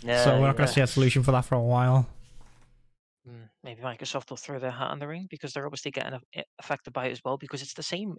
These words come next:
Speaker 2: it's the, it's the same basic issue. It's Apple being so weird about their app store and wanting people to put apps out in a very specific way so that they can take advantage of that thirty percent cut.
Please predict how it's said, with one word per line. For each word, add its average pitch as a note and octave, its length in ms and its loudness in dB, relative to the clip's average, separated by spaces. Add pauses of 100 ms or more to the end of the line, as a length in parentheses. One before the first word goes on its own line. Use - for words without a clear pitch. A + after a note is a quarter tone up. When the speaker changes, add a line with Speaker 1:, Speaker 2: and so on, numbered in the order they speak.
Speaker 2:
it's - 220 -16
the, - 100 -12 (120)
it's - 180 -16
the D#3+ 80 -12
same G3+ 340 -8
basic C#3 360 -8
issue. D#3 300 -6 (360)
It's - 240 -10
Apple D#3+ 320 -8
being C#3 360 -6 (280)
so C3+ 500 -4
weird B2 380 -2
about A#2+ 260 -6
their A#2+ 160 -10
app - 160 -10
store C#3+ 420 -6 (100)
and C3 120 -8
wanting B2+ 300 -10
people C3 320 -10 (120)
to B2+ 260 -10 (320)
put F3 160 -6
apps - 280 -6
out D3+ 200 -6
in C3+ 40 -6
a A#2+ 40 -6
very B2+ 180 -4
specific - 460 -10
way A#2+ 100 -8
so - 100 -12
that C#3+ 140 -2
they B2+ 80 -8
can A#2+ 100 -14
take A#2+ 160 -16
advantage A#2 420 -12
of A2+ 100 -10
that - 200 -16
thirty A2+ 280 -8
percent - 280 -12
cut. - 220 -10